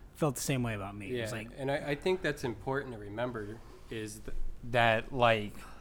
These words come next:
Speaker 2: when you are sponsoring people, you, you have to, like, remember that it's not, nothing is personal. It's not about us as sponsors.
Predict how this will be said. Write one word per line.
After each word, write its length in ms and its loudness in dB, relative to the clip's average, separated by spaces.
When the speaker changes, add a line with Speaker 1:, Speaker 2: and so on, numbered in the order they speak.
Speaker 2:
when 220 4
you 120 6
are 160 8
sponsoring 680 0
people, 600 -2
you, 420 -2
you 140 2
have 220 6
to, 120 4
like, 220 6
remember 520 4
that 200 2
it's 200 -6
not, 420 4
nothing 360 4
is 120 -6
personal. 560 -8
It's 220 -4
not 220 10
about 540 8
us 260 8
as 140 -2
sponsors. 840 0